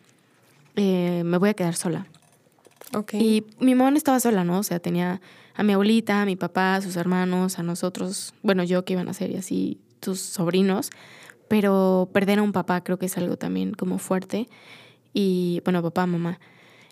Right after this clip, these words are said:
Speaker 1: Este, mm, y siento que eso me lo transmitió un buen. Entonces,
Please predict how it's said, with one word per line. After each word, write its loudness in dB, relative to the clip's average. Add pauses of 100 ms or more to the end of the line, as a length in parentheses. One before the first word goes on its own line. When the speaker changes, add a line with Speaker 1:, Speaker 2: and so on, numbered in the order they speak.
Speaker 1:
Este, -2
mm, -6 (680)
y 4
siento 4
que 0
eso 2
me 0
lo 0
transmitió -2
un 0
buen. 0
Entonces, 0